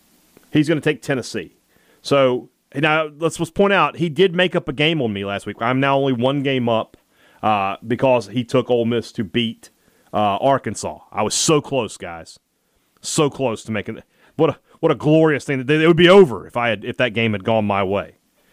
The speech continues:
Three games up with, with five weeks to go, I would have just chalked him to death. So do I wanna try here and go with the Rebels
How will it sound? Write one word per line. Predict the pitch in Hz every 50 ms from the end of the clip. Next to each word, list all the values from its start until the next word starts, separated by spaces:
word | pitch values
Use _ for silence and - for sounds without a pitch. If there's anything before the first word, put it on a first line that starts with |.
| _ _
Three | - 156 156 180 185
games | 170 180 170 165 151 - -
up | 165 165 165 160 _ - _ _
with, | 131 131 127 101 _ -
with | 123 131 123 110
five | - - 156 143 143 135
weeks | 143 139 123 -
to | - 123
go, | 135 139 135 123 117 _ _ _ _ _
I | - 123
would | 135 135 123
have | 120 110
just | 127 120 - - -
chalked | - - 160 139 127 - - -
him | 113 107
to | 98 98
death. | 90 98 110 101 90 - _ _ _ _ _ _ _ _ _ _ _ _ _ _ _ _ _ _ _ _ _ _ _
So | - - - 143
do | 147 170 180
I | 175
wanna | 175 175 185 175 151
try | - - - 185 190 196 208 214 208 208
here | 185 160 185 202 196 196 196 190 190 185 175 _ _ _ _ _ _ _ _ _ _ _ _ _ _ _ _ _ _ _ _ _ _ _ _ -
and | - 139 120
go | - 160
with | 170 170 156
the | 151 147
Rebels | 139 151 175 170 127 131 123 117 113 107 - - -